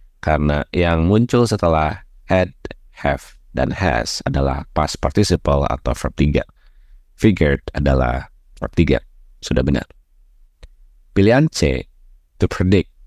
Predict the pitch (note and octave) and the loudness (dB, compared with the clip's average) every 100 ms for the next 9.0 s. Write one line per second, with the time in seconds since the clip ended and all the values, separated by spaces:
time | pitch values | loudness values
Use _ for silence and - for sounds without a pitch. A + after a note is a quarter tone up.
0 | _ - D#2+ G#2+ - F2 D#2 D2 C#2+ C#2+ | _ -4 2 2 2 0 0 0 -2 -2
1 | D#2 F2 - C#2 C#2 - - - - D2 | -2 -2 -2 -6 -6 -8 -16 -14 -6 -4
2 | D#2 D2+ D2+ D2 D#2 - G#2 D2+ C#2+ - | 0 0 0 -2 -2 2 2 2 -2 -6
3 | - D2+ - C#2 - C#3+ - D2 C#2+ F2+ | -4 -2 2 0 2 0 0 -2 0 0
4 | D#2 A1+ - - - - - - - - | 0 -2 -4 -12 -18 -20 -20 -20 -20 -4
5 | E2 C#2+ D2+ D2+ D2+ C#2+ E2+ F#2+ F2 - | -2 0 0 0 0 0 0 0 -2 -6
6 | - F2 E2 A#2 A2 A#2 G#2 F2+ E2 D#2+ | -4 -2 0 0 0 0 2 2 0 0
7 | D#2 - D2+ - - C2+ - - - C#3 | -2 -4 -4 -4 -2 -4 -4 -14 -2 2
8 | A2 D2 - - D2 E2 - D2 C#2 | 4 2 0 -2 -2 -4 -2 -2 -2